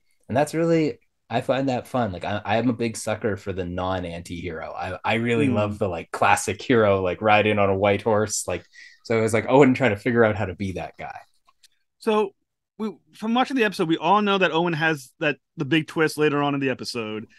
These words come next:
Speaker 1: Mm-hmm.
Speaker 2: Like, without giving anything to, away, uh, but I hope everyone's watched it. Um, there's that twist where we find more about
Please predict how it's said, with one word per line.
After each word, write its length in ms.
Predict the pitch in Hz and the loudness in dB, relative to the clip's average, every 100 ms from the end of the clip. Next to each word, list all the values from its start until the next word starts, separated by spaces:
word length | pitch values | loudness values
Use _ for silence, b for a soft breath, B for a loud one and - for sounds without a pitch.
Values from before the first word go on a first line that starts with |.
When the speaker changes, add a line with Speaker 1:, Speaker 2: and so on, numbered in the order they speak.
| b b 98 | b b -12
Speaker 1:
Mm-hmm. 200 | 95 104 | -6 0
Speaker 2:
Like, 160 | 180 | 2
without 200 | 190 202 | 4 2
giving 180 | 214 214 | 2 2
anything 300 | 208 214 214 | 2 0 -2
to, 120 | - 196 | -2 0
away, 580 | 180 156 156 165 151 | 2 2 2 2 0
uh, 240 | 135 143 143 | -2 -2 0
but 180 | 147 139 | -2 -2
I 140 | 143 | -2
hope 180 | 156 143 - | -4 -6 -14
everyone's 300 | 143 147 147 | -8 -6 -4
watched 280 | 131 117 - | -4 -4 -4
it. 120 | 131 120 _ B B B | -6 -6 _ B B B
Um, 520 | 156 151 156 151 151 165 | 2 4 4 2 -2 -2
there's 160 | 170 | 0
that 160 | 165 156 | 0 2
twist 200 | 190 165 | 2 2
where 160 | 175 | 0
we 140 | 160 160 | 0 0
find 300 | 170 165 156 | 2 2 2
more 200 | 151 160 | 2 2
about 300 | 156 151 | 4 2